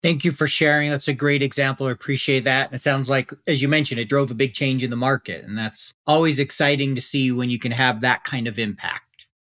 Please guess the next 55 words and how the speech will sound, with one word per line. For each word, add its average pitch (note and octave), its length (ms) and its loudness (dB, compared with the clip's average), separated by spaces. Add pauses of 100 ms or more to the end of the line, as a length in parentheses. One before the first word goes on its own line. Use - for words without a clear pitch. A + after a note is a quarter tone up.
(100)
So - 200 -2
this C#4 220 0
next D#4 320 2
section B3+ 380 0
is G#3 100 0
our, F3 220 2
called F#3 320 0
our E3 80 2
Get F#3+ 240 0
to G3+ 100 0
Know D#3+ 200 4
You C#3 180 2
section. - 480 -6 (240)
And E3+ 160 -2
so G3+ 120 4
what A#3+ 140 2
we C4 120 2
have G#3+ 260 4
is F#3+ 100 -2
we F#3 80 4
have D#3+ 160 2
four B3+ 220 2
questions. G3+ 760 0 (420)
You F#3+ 100 -4
get A3+ 200 2
ar-, A3 300 0
around G#3+ 360 0
thirty A#3+ 220 2
seconds F#3+ 460 0
to F3 100 2
answer D#3 300 -2
each C3 180 0
of A#2 80 -6
these. G#2+ 240 -6
So C3+ 140 -2
the C#3+ 160 2
idea D3 320 4
is C3+ 100 -4
kind D3+ 180 0
of C3 80 0
go D#3 140 2
through E3 200 0
them D#3 100 0
a - 20 2
little D3+ 180 2
bit D3 200 -2
quickly E3 400 0
here, D#3+ 260 0
but E3 120 -4
give D3+ 180 0
you D3+ 80 2
a D3 40 0
minute D3+ 340 0
to F#3+ 140 -8
answer. D#3 600 -2